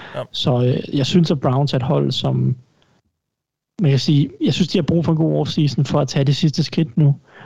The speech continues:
Speaker 2: og at vise, at, at tyve enogtyve ikke bare var, eller undskyld, tyve tyve ikke bare var et enende svale, men at de virkelig nu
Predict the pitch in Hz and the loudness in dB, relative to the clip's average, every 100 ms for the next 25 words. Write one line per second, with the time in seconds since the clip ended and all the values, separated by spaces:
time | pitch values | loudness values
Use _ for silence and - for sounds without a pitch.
0 | - - 135 131 135 147 139 170 139 135 | -20 -4 2 4 4 2 2 -2 -2 -2
1 | 139 - 143 143 151 143 143 139 135 139 | -4 -2 0 2 2 0 2 0 2 0
2 | 139 151 135 127 151 - 127 - 147 147 | 0 0 0 0 -2 -2 -2 2 4 4
3 | 135 139 135 131 135 143 139 - 127 135 | 2 2 2 2 4 4 2 2 2 2
4 | 147 - - - - 160 135 127 131 156 | 0 -2 -14 -16 -2 2 2 4 4 4
5 | 151 151 143 151 156 | 4 2 4 4 2